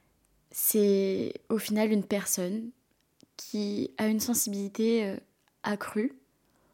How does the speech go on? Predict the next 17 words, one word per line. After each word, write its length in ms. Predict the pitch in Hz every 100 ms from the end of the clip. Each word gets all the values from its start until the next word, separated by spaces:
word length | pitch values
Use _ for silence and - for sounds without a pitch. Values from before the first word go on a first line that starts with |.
| _ -
aux 80 | 214
stimuli 520 | - - 214 208 220
extérieurs. 600 | 214 196 185 175 - - _ _ _ _ _ _ _ _ - - _ _ -
Je 140 | 196
m'explique. 520 | 190 185 - - - - _ - - - - _ _ _ _ _
Quand 140 | - 208
vous 240 | 202 208
allez 200 | 220 233
être 520 | 240 262 - - - _ _ _ - 156
dehors, 600 | 185 170 165 208 247 - _ _ _ -
ou 500 | 185 185 190 185 - _ _ _ _ -
on 60 |
va 120 | 196 185
dire 160 | 233
dans 120 | 202 180
une 180 | 180
soirée, 480 | 160 - 170 165 -